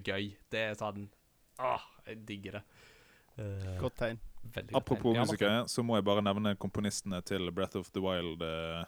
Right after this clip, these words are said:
Speaker 3: soundtracket. Det er
Speaker 1: Ja.
Speaker 3: Manaka Kataoka, og så er
Speaker 1: Mhm.
Speaker 3: det Yasuaki Iwata, og så er det Hajime Wakai.
Speaker 1: Ja, Wakai har jo vært en, eh, gjenganger helt siden Wind Waker, så siden
Speaker 3: Yes.
Speaker 1: Hajime.
Speaker 2: Mm.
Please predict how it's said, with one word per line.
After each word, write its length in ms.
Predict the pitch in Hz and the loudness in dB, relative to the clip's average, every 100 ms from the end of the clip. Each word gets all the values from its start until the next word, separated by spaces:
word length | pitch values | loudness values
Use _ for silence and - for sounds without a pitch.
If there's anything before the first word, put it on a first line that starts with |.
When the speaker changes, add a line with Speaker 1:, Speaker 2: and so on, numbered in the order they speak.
| - - | -10 -10
Speaker 3:
soundtracket. 720 | - 92 90 87 98 113 135 - | -4 -4 -4 -4 -2 -2 -2 -4
Det 160 | 98 95 - | -4 -4 -4
er 140 | 104 | -2
Speaker 1:
Ja. 160 | 107 110 - - - | 0 0 -4 -16 -6
Speaker 3:
Manaka 720 | 117 107 92 - 95 92 98 _ - | -2 0 -2 -2 0 0 0 _ -8
Kataoka, 680 | 117 - 87 92 143 214 247 _ _ _ - | -6 -4 -4 0 2 2 0 _ _ _ -14
og 80 | - | -6
så 100 | 117 95 | -2 0
er 40 | |
Speaker 1:
Mhm. 0 | |
Speaker 3:
det 180 | 95 98 - - - | 0 -2 -6 -18 -6
Yasuaki 840 | 104 107 - 104 92 - - 98 - | -2 0 0 0 0 0 -2 -4 -2
Iwata, 440 | 110 101 95 135 - _ _ _ _ | -2 0 0 0 -2 _ _ _ _
og 80 | 110 | -6
så 140 | - 175 | -4 -4
er 80 | 151 | -4
det 160 | 135 - | -4 2
Hajime 500 | 147 117 107 101 - | 4 4 2 0 -2
Wakai. 320 | 113 110 - - - - - - - | 0 0 -2 -12 -14 -18 -18 -18 -12
Speaker 1:
Ja, 220 | - 92 - - | -6 -6 -6 -8
Wakai 360 | 107 123 123 101 | -6 -2 -2 -2
har 160 | 104 | -4
jo 180 | 104 98 | -4 -4
vært 220 | 95 - | -6 -6
en, 200 | 104 101 | -8 -6
eh, 260 | 101 98 101 | -4 -4 -4
gjenganger 540 | 101 104 98 85 92 104 | -2 -2 -4 -8 -8 -6
helt 180 | 101 | -6
siden 240 | 101 104 98 | -6 -6 -6
Wind 200 | 95 98 | -8 -10
Waker, 320 | 98 104 92 - | -10 -8 -10 -10
så 400 | - 101 98 98 - | -10 -8 -8 -12 -14
siden 400 | - - 101 - | -10 -6 -6 -6
Speaker 3:
Yes. 240 | 95 - - | -10 -12 -10
Speaker 1:
Hajime. 280 | 101 95 101 | -10 -8 -8
Speaker 2:
Mm. 180 | 139 | -8